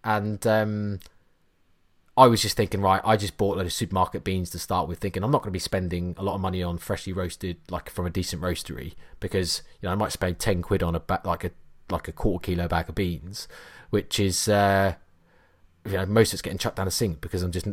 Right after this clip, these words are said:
'cause obviously they're just poor shots I'm, I'm pulling. Um, and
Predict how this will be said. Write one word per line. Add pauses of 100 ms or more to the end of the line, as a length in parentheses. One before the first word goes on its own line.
(120)
'cause
obviously
they're
just
poor
shots
I'm, (140)
I'm (240)
pulling. (440)
Um, (960)
and